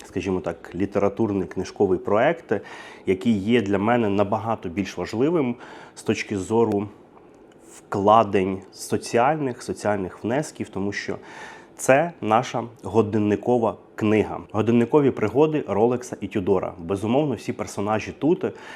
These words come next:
це відтворені в ілюстраціях різні годинники, які, безумовно, мають кожен свою роль, е, свій, зробили, безумовно, великий внесок в цю книгу.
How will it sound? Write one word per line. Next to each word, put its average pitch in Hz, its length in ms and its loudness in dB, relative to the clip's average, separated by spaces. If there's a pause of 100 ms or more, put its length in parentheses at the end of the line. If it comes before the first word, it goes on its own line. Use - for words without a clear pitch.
(200)
це 117 300 4
відтворені 104 720 4
в 92 60 -6
ілюстраціях 107 800 0 (140)
різні 101 420 0
годинники, 104 680 -2
які, 92 340 -4
безумовно, 95 640 0
мають 92 360 -2
кожен 95 360 -2
свою 87 340 -6
роль, 131 280 0 (600)
е, 95 420 6 (240)
свій, 113 540 -4 (440)
зробили, 117 640 6
безумовно, 95 640 -2 (140)
великий 107 420 0
внесок 98 580 -4
в - 60 -20
цю - 160 -6
книгу. 127 500 -2